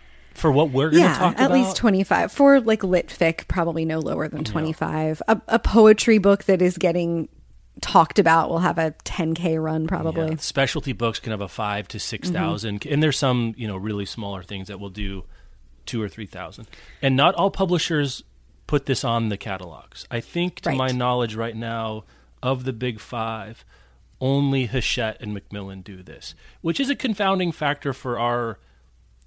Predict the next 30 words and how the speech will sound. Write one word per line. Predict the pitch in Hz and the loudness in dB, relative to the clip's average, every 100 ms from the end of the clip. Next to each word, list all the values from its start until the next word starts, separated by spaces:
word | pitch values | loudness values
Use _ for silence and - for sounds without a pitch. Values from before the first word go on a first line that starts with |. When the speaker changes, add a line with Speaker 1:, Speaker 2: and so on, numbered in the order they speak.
| - | -4
Speaker 1:
in-, | 131 120 - | -4 -4 -2
incredulity | 143 131 123 110 131 123 110 95 | -2 0 0 2 4 4 0 -2
here, | 107 104 | -2 -4
because | 98 113 - 123 117 101 - - - | -4 -8 -4 2 4 2 -4 -20 -20
Speaker 2:
<laughs> | - - 127 | -20 -14 0
Speaker 1:
that | 160 175 160 | 0 2 2
doesn't, | 170 170 156 135 | 4 4 0 2
so | 165 | 2
that | 175 | 4
means | 175 147 | 4 2
the | 127 | 2
biggest | 131 165 160 - - _ - | 0 2 2 -2 -8 _ -2
whale | 135 139 | 2 2
of | 123 | 2
them | 120 131 | 2 4
all, | 131 113 | 4 2
P | - | -2
R | 117 110 | 0 0
H, | 113 - 113 | 0 -2 -2
doesn't | 123 113 120 | -2 -2 -4
do | 107 107 | -4 -4
this. | 98 82 | -6 -8
So | - 139 | -2 0
there's | 160 143 | 0 -2
a | 131 156 | -4 0
lot | 156 196 | 2 2
of, | 190 | 2
I | |
Speaker 2:
Right. | 147 | 2
Speaker 1:
mean, | 160 | 2